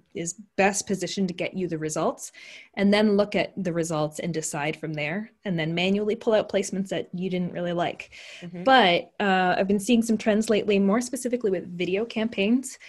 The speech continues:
Speaker 1: where, um, Facebook is heavy delivering video campaigns into, um, the audience network and into in-stream videos.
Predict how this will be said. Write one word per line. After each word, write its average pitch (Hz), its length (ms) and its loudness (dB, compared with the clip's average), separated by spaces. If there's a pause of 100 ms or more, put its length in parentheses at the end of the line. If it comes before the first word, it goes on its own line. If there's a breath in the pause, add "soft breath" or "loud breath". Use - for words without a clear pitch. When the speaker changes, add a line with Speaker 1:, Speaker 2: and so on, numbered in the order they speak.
(340 loud breath)
Speaker 1:
where, 175 600 4
um, 170 380 -2
Facebook 214 360 0
is 214 120 -4
heavy 269 440 0
delivering 202 560 0
video 190 220 2
campaigns 175 760 -4 (120)
into, 175 680 0 (200)
um, 160 400 -4
the 170 160 -4
audience 226 400 2
network 226 360 0
and 185 120 0
into 170 200 -2
in-stream 170 440 -4
videos. - 440 -4